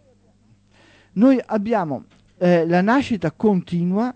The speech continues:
delle coscienze, cioè la nascita in continuazione, che non è una rinascita, non è un filo karmico, ma è, eh,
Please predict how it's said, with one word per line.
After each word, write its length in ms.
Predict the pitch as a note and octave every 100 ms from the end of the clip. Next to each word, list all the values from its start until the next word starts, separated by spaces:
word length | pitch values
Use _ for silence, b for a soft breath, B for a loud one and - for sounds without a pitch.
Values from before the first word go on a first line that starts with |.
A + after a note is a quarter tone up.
| _
delle 460 | F3+ D3+ A3+ A#3 -
coscienze, 560 | G3+ - C#3 B2+ A#2
cioè 180 | - - -
la 180 | F3
nascita 540 | F#3 F#3 G3 A#3 A3 -
in 180 | G3+ A#3+
continuazione, 680 | A3 F3+ E3 D3 A2 - -
che 140 | G#3
non 160 | A3+ A#3+
è 60 |
una 200 | C4+ F3+
rinascita, 480 | C#3+ C3+ A#2+ B2 B2+
non 120 | G3
è 40 | A#3+
un 120 | D3+
filo 260 | - D3 -
karmico, 720 | C#3+ A#2+ G#2+ A2 - G#2 b b b b b
ma 220 | D#3+ A3+
è, 160 | A3 G#2 _ _
eh, 440 | D#3+ D3+ D3 C#3